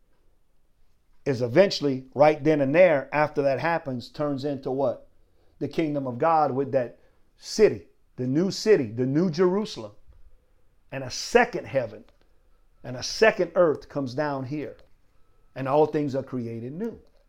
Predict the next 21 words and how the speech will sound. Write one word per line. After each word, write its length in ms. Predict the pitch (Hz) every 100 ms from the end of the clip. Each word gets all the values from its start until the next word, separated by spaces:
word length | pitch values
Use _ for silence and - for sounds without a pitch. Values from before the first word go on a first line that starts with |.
| _ _ _ _
Amen? 400 | - 113 135 196 220 - - _ _ _ _ _
So 380 | - 214 139 - - - -
he's 180 | 170 -
speaking 460 | - 269 285 220 170
here 440 | 247 233 131 107 _ _ _ _ _ _ _ _
about 300 | 131 175 147
the 200 | 135 120 -
establishment 840 | 123 - 185 220 202 - 147 135 _ _ _ _
of 140 | 156 151
the 60 |
kingdom 520 | 151 165 156 135 127 127 _ _ _
of 160 | 135 123
God. 320 | 143 190 - - _ _ _ _ _ _ -
You 100 | 180
see, 220 | - 262
if 120 | -
you 80 | 196
don't 240 | 247 269
understand 640 | 262 226 180 - 190 202 151
this, 360 | 104 - - - _ _ _
right? 320 | 123 147 170